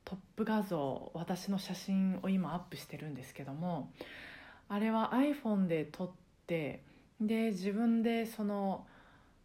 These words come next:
くり抜いて、まあ、す-、なんせこう、すごく手作り感満載な、こう、ホームページのトップ画像なんですよね。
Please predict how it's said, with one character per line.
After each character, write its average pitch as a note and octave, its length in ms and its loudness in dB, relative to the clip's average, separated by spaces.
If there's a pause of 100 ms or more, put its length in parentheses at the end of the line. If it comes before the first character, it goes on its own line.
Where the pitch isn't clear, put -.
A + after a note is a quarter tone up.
(360)
く - 160 -4
り A#3 100 6
抜 A#3 180 6
い G#3+ 140 4 (280)
て、 D#3+ 340 0 (720)
ま G3+ 280 0
あ、 - 180 -20
す-、 - 280 -14 (160)
な A#3 180 4
ん A3 100 2 (200)
せ F3+ 100 0
こ D#3 240 -4
う、 D#3 60 -6
す - 200 -6
ご B3+ 140 4
く A3 100 0
手 F#3+ 160 -6
作 G#3+ 260 -2
り A#3+ 120 2
感 F3 200 -2
満 G3 220 2
載 G#3+ 400 2
な、 G3 280 2 (500)
こ F3+ 420 -2
う、 - 20 -12
ホ G3 120 0
ー - 40 6
ム G3 140 6
ペ G#3 140 4
ー G3+ 40 4
ジ G#3+ 80 2
の C4 100 4
ト A3 120 -4
ッ F#3+ 40 -4
プ - 140 -6
画 G3+ 120 4
像 F3 160 -2
な C#3 100 -4
ん C3+ 80 -4
で C3+ 120 -8
す - 60 -18
よ C3+ 100 -10
ね。 E3 200 -4